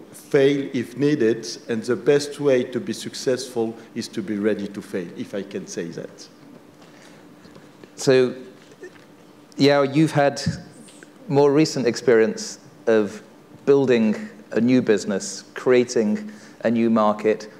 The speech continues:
Speaker 2: sourcing the talent, which is a very difficult thing. As we know, most startups don't make it. What skill sets, what mindset do you think it takes now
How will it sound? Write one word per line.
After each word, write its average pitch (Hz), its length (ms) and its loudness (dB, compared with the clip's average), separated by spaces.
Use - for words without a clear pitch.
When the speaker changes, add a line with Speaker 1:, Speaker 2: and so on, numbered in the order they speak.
Speaker 2:
sourcing 135 540 2
the 117 80 4
talent, 98 640 0
which 131 180 0
is 127 100 2
a 123 40 4
very 117 320 4
difficult 104 460 -2
thing. 98 240 -2
As 104 160 -2
we 113 100 2
know, 104 180 2
most 104 360 0
startups 98 720 -2
don't 107 240 4
make 104 280 2
it. - 280 -4
What 175 500 0
skill - 480 2
sets, - 800 -4
what - 460 0
mindset 135 880 0
do 120 100 -4
you 123 80 2
think 120 280 0
it - 140 -2
takes 120 360 0
now 98 300 -2